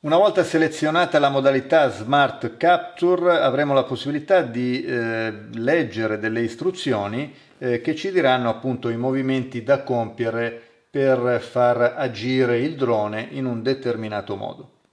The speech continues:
In questa modalità la videocamera del drone rimarrà puntata su di noi e ci seguirà durante i nostri movimenti.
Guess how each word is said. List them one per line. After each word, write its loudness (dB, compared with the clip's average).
In -12
questa 2
modalità 4
la 4
videocamera 2
del -2
drone 0
rimarrà 2
puntata 0
su -8
di -2
noi 0
e -2
ci -12
seguirà 0
durante -2
i -6
nostri -6
movimenti. -8